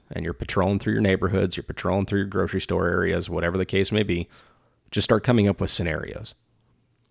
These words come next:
Okay, so you're at a stoplight. Okay, what happens if the, uh, the, the passenger door of that S U V, uh, in front of me and to my left opens and the dude gets out with a gun and starts shooting at me, right? Ambush scenario. What am I gonna do? Um,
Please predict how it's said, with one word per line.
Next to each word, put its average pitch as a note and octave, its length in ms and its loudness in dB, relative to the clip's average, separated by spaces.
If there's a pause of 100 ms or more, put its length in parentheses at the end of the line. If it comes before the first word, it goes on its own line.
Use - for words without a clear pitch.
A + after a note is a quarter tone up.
(500)
Okay, F#2+ 160 0
so - 140 2
you're F2+ 200 4
at F2+ 80 4
a D#2+ 40 0
stoplight. F#2+ 640 4 (260)
Okay, F2+ 140 -4
what F2+ 180 2
happens F2+ 400 0
if E2+ 220 -2
the, E2 260 -4
uh, D#2+ 300 0 (600)
the, F2 260 -4 (140)
the - 80 -6
passenger F#2+ 480 2
door F#2 380 4
of E2 140 -2
that E2+ 160 0
S E2 220 0
U F2 140 0
V, F2 360 -4 (400)
uh, E2+ 260 -2
in E2+ 140 -4
front G2 280 -2
of F2 60 -6
me F2 140 -4
and E2 100 -4
to F#2 80 -10
my E2 100 -4
left E2 300 -2
opens E2 360 -4
and D#2+ 100 -6
the D#2 60 -8
dude E2 220 -8
gets E2 160 -4
out D2+ 140 -4
with D2+ 100 -6
a D#2+ 60 -6
gun D#2+ 240 -6
and D#2+ 100 -8
starts - 280 -4
shooting D2+ 340 -4
at D2+ 140 -10
me, - 160 -14
right? E2+ 260 -2
Ambush F2 360 -4
scenario. - 380 -10
What F#2+ 200 0
am F2+ 80 0
I E2 80 -2
gonna D#2 180 -6
do? - 220 -8 (460)
Um, D#2+ 320 -6